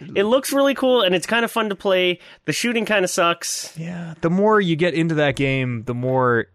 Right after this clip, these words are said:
Speaker 2: it kinda sucks.
Speaker 1: But I, I like, the, my favorite part of it is, like, just making my guy look cool, and I guess that's what these fucking games are all about.
Speaker 2: Puffy jackets.
Speaker 1: Yeah.
Speaker 2: For days.
Speaker 1: Parkas. Fucking slouchy toques.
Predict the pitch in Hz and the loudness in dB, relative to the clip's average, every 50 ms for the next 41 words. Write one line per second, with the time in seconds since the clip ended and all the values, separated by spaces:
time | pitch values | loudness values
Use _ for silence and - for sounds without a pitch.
0 | _ - 127 - _ - - - 127 120 104 - - - - 98 - - - - | _ -14 -14 -14 _ -12 -8 -6 -6 -6 -6 -6 -6 -6 -6 -6 -6 -8 -10 -8
1 | - - - 226 233 202 226 233 - 214 233 233 247 240 214 - - - _ _ | -6 -4 -2 0 0 2 2 2 0 0 0 2 0 0 -2 -6 -12 -18 _ _
2 | _ _ _ _ _ _ _ _ _ _ - 156 175 - - - 156 196 190 202 | _ _ _ _ _ _ _ _ _ _ -6 -4 -4 -4 -6 -6 -4 0 2 2
3 | 214 233 226 - 240 226 226 214 - 214 196 190 185 175 185 175 - 143 143 135 | 2 0 0 0 0 0 0 0 0 2 2 2 2 0 -2 -2 -2 -2 -2 -2
4 | 151 139 135 - 143 135 151 147 143 131 135 131 123 120 110 107 107 104 110 - | -2 -2 -2 -4 -4 -4 -2 -2 -2 -2 -2 -2 -2 -2 -2 -2 -2 -4 -6 -8
5 | - 120 113 110 107 113 135 135 139 139 156 170 151 165 175 170 - 185 170 - | -8 -8 -6 -4 -2 -2 -2 -2 0 0 0 0 2 2 0 0 0 -2 -4 -2
6 | - 156 147 139 131 139 131 123 - - 131 - 135 127 117 117 117 117 113 117 | -4 -4 -4 -4 -4 -6 -6 -6 -6 -6 -6 -4 -4 -4 -2 -2 -2 -2 -2 -2
7 | 113 113 110 110 107 113 104 123 135 - - 147 131 110 107 95 120 120 117 113 | -2 -2 -2 -4 -4 -6 -6 -6 -6 -4 -2 -2 -2 -2 -2 -2 -2 0 0 -2
8 | - 139 - - - - - 120 117 127 135 131 131 127 131 123 117 147 160 190 | -4 -6 -6 -8 -8 -4 -2 -2 0 0 2 0 0 0 -2 -2 0 2 4 4
9 | 220 247 247 233 202 151 107 - - - 127 147 160 - 196 208 202 185 170 - | 4 4 4 2 2 2 0 0 0 0 0 0 0 0 0 0 0 -2 -6 -10
10 | - - - _ _ _ _ _ _ _ _ _ _ - 131 - 143 120 107 110 | -14 -18 -20 _ _ _ _ _ _ _ _ _ _ -10 -8 -6 -6 -6 -6 -8
11 | 113 - - 139 156 151 - 190 165 - 214 214 190 - - - - - - - | -10 -6 -4 -4 -4 -4 -4 -8 -8 -8 -8 -8 -8 -10 -12 -14 -14 -16 -18 -20